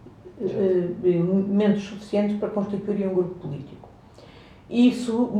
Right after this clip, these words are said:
Speaker 1: deu-se mais tarde, eh, e, e, e teve reflexos no, e,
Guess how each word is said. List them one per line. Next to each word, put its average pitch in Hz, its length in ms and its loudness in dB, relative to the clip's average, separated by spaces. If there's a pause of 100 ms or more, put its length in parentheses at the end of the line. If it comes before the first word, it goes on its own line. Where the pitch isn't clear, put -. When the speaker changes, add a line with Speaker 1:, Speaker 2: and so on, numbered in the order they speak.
(180)
Speaker 1:
deu-se 196 280 4
mais 160 240 2
tarde, 202 320 0 (880)
eh, 165 760 6 (160)
e, 208 760 0
e, 190 60 -8
e - 40 -6
teve 285 260 10
reflexos - 720 -6 (500)
no, 170 680 2
e, - 360 -10